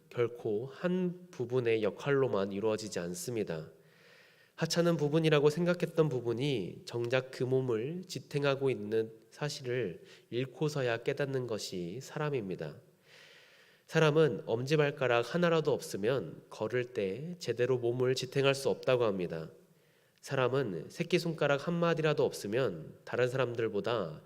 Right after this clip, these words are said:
세게 쥐는 힘이 약하다고 합니다. 이처럼 서로가 서로의 몸을 세운다는 것은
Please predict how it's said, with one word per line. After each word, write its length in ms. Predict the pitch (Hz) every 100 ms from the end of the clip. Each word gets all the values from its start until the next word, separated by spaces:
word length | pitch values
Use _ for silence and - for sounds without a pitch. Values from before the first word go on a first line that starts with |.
| - -
세게 400 | - 160 165 156
쥐는 380 | 147 123 123
힘이 460 | 131 139 107 101 131
약하다고 480 | 95 - 135 135 123
합니다. 480 | 107 92 80 78 76 - _ _ _ - - - - -
이처럼 340 | 135 131 156 165
서로가 480 | 170 185 175 180 175
서로의 300 | 180 185 185
몸을 260 | 147 147
세운다는 520 | 151 180 175 170 156
것은 600 | 131 107 - 151 95 80